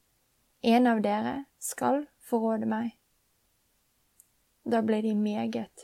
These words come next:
bedrøvet, og hver og en av dem begynte å si til ham, "Herre, det er vel ikke jeg?" Han svarte og sa, "Han som dyppet hånden sin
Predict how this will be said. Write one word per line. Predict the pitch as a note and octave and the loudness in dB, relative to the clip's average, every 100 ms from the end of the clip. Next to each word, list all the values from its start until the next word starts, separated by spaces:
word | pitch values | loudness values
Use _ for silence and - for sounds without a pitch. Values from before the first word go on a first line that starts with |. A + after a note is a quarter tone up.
| - | -2
bedrøvet, | G#3 A3+ A3 A3+ A#3+ A3+ _ - _ _ _ _ - - | -2 -2 -4 -4 -6 -12 _ -20 _ _ _ _ -10 2
og | A3 A#3+ | 6 8
hver | C4 A#3+ | 6 4
og | G#3+ | 2
en | A#3+ A3+ G#3 | 4 4 2
av | G#3 | 0
dem | G#3 G3+ G#3 A3+ _ _ _ - | 0 -2 -4 -6 _ _ _ 6
begynte | C4 C4+ G#3+ | 6 6 0
å | - | 0
si | - B3 | 2 4
til | - G#3 | 2 -2
ham, | G3+ G#3 - | -2 -2 0
"Herre, | A#3 A#3 A#3+ - _ _ _ _ | 0 0 -2 -6 _ _ _ _
det | - | 2
er | D#4+ C#4 | 6 6
vel | G3+ F#3+ | 4 0
ikke | G#3 - | -6 -2
jeg?" | D#4+ B3 A#3 A#3 _ _ _ _ _ _ _ _ _ _ _ _ _ _ - G#3+ | 0 0 -2 -4 _ _ _ _ _ _ _ _ _ _ _ _ _ _ 0 2
Han | G#3+ | 2
svarte | - - G#3+ G#3+ A3 - A3+ A3+ | 0 0 2 2 -2 0 2 2
og | A3 | 2
sa, | - A#3+ G3+ G3+ - _ _ _ - - | 0 2 2 0 -8 _ _ _ -20 -2
"Han | B3 C4 C4+ | 4 6 6
som | - A3+ | 4 4
dyppet | A3 A#3+ - - | 6 4 2 4
hånden | B3 A3 | 4 4
sin | G#3 G#3+ G3 | 0 -4 -4